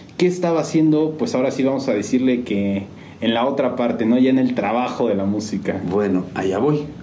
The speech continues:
Speaker 2: Seguíamos tocando, seguíamos tocando ahí en aquel bar llamado Los Cien Tequilas, y yo me pagaba mis estudios.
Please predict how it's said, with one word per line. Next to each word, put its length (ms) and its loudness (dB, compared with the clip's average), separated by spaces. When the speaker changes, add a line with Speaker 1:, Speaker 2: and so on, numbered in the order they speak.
Speaker 2:
Seguíamos 800 2
tocando, 500 0
seguíamos 640 2
tocando 560 0
ahí 380 2
en 500 2
aquel 300 0
bar 260 -2
llamado 580 0
Los 180 0
Cien 180 0
Tequilas, 500 -2
y 360 2
yo 240 2
me 80 2
pagaba 380 0
mis 180 0
estudios. 560 0